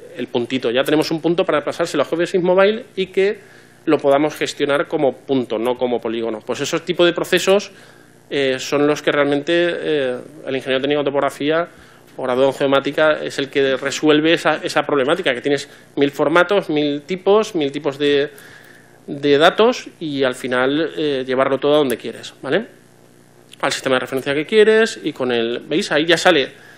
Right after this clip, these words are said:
en G V sig con, con la etiqueta incluso del, del número de farola o lo que sea eso, ¿vale?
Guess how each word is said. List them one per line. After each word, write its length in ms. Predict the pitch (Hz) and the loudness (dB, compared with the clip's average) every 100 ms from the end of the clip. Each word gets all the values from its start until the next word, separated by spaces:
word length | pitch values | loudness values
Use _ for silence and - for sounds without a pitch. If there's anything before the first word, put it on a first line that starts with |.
| - - | -20 -10
en 120 | - 131 | -8 -2
G 140 | 160 | 2
V 100 | 160 | 2
sig 260 | 160 135 - | 2 -2 0
con, 420 | 131 123 117 120 | 2 2 0 -6
con 180 | - 123 | -4 -2
la 80 | |
etiqueta 320 | 120 113 143 143 | -2 -2 -2 0
incluso 420 | 143 160 - 160 | 0 -4 0 0
del, 460 | 156 151 143 143 - | 0 0 -4 -8 -6
del 120 | 143 | -4
número 200 | 139 147 | -2 -2
de 80 | 147 | -2
farola 420 | - 147 190 170 | -2 0 0 0
o 60 | 147 | -2
lo 100 | 143 | -4
que 100 | 151 | -6
sea 200 | - 185 | -2 0
eso, 280 | 220 254 311 - - - - - _ - | 0 -4 -6 -12 -20 -20 -20 -20 _ -2
¿vale? 280 | 147 240 | 0 0